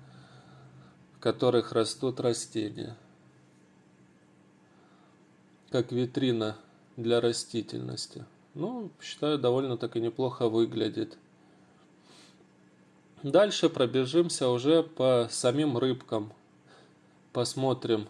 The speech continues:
их названия. Видим, что есть рыбы, которые варьируется цена не только от вида, но и от размера,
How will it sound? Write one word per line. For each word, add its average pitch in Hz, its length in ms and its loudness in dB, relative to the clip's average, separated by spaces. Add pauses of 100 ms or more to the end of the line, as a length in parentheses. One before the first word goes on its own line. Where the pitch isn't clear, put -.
(160)
их 117 180 -2
названия. 151 760 0 (2750)
Видим, 127 460 2
что 110 360 -2 (300)
есть 127 400 -2
рыбы, 156 320 2
которые 120 580 -2
варьируется 120 680 -2
цена 131 500 -6 (380)
не 123 160 -6
только 175 400 0
от 165 140 -2
вида, 151 380 2 (340)
но 143 180 -2
и 160 40 0
от 123 240 0
размера, 110 640 -4